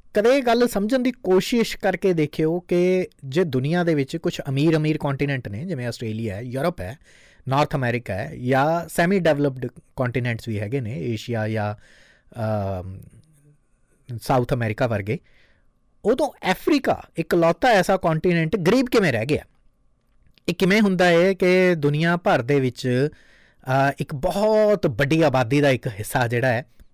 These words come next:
ਉੱਥੇ proper resources ਹੀ ਨਹੀਂ ਹੈਗੇ। ਉੱਥੇ ਦੇ Africa ਦੇ ਕੁਛ ਮੁਲਕ ਤਾਂ, ਅ, ਪਾਣੀ ਦੇ ਲਈ ਲੜਾਈ ਕਰਦੇ ਨੇ, ਪਾਣੀ ਦੀ ਇੱਕ ਇੱਕ ਬੂੰਦ ਦੇ ਲਈ ਲੜਦੇ ਹੈਗੇ ਨੇ। ਸੀਵਰ ਦਾ ਪਾਣੀ ਪੀਣ ਤੱਕ ਮਜ-, ਸੀਵਰ ਦਾ ਤਾਂ ਚਲੋ ਬਹੁਤ,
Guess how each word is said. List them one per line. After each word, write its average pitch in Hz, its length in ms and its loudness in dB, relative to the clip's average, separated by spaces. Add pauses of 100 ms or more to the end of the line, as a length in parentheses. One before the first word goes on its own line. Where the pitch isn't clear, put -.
(240)
ਉੱਥੇ 180 460 2
proper 170 460 -2
resources 214 540 2
ਹੀ 214 40 4
ਨਹੀਂ 185 140 0
ਹੈਗੇ। 151 200 -4 (800)
ਉੱਥੇ 175 360 2
ਦੇ 190 480 4
Africa 190 340 0
ਦੇ 190 120 2
ਕੁਛ - 300 -6
ਮੁਲਕ 151 320 0
ਤਾਂ, 156 320 -2
ਅ, 143 1400 -2 (300)
ਪਾਣੀ 220 300 2
ਦੇ 262 120 4
ਲਈ 208 260 4
ਲੜਾਈ 147 340 4
ਕਰਦੇ 87 340 -8
ਨੇ, - 100 -20 (400)
ਪਾਣੀ 170 280 4
ਦੀ 175 140 6
ਇੱਕ 151 140 0
ਇੱਕ 175 160 2
ਬੂੰਦ 165 440 2
ਦੇ 175 160 4
ਲਈ 143 200 4
ਲੜਦੇ 95 440 -4
ਹੈਗੇ 104 160 -14
ਨੇ। 104 120 -10
ਸੀਵਰ 143 340 0
ਦਾ 165 100 4
ਪਾਣੀ 147 300 0
ਪੀਣ 131 280 -6
ਤੱਕ - 300 -6 (460)
ਮਜ-, 135 340 -2
ਸੀਵਰ 156 320 2
ਦਾ 151 160 2
ਤਾਂ 151 160 2
ਚਲੋ 143 180 0
ਬਹੁਤ, 139 380 -2